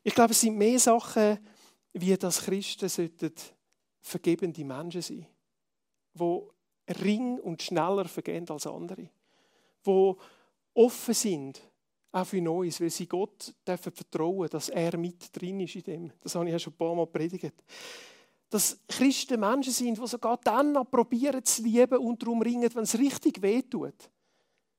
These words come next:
Weil sie den kennen, wo es auch wahnsinnig weh da hat, dass er uns so bedingungslos kann lieben kann. Und ich glaube, ein anderes Kennzeichen von uns Christen dürfte sein, dass wir hoffende Menschen sind.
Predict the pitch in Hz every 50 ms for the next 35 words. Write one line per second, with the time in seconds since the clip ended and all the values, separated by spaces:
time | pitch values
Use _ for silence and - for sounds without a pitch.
0 | _ _ _ _ _ _ _ - 180 185 185 196 180 214 196 233 254 247 - -
1 | 180 190 202 220 226 - - - _ _ _ _ _ _ _ _ _ _ _ 185
2 | 175 175 175 170 - - - - - _ _ _ - 165 180 190 170 175 170 190
3 | 185 - 202 190 185 180 - - 165 180 180 - 196 156 165 165 143 - - -
4 | - 190 - - 160 - 156 160 165 165 170 165 - - 160 143 170 160 - 165
5 | 170 165 160 - - 160 147 147 - - - 175 185 175 165 - _ - - _
6 | - - - - - - - - - - - - - _ _ _ - - 233 226
7 | 233 - - 220 214 226 262 262 247 269 240 220 208 - 202 208 240 240 247 233
8 | - - 214 220 220 220 - - 214 214 208 190 - - - 220 196 - - -
9 | 214 208 180 - - - - 156 - - 190 196 - - - 165 - - 180 202
10 | 196 202 180 - 208 185 180 185 180 - - - - - - - - _ _ -
11 | - - 190 208 226 - - - - 220 196 185 - 180 160 160 151 180 220 214
12 | 202 - 208 - 233 202 160 131 -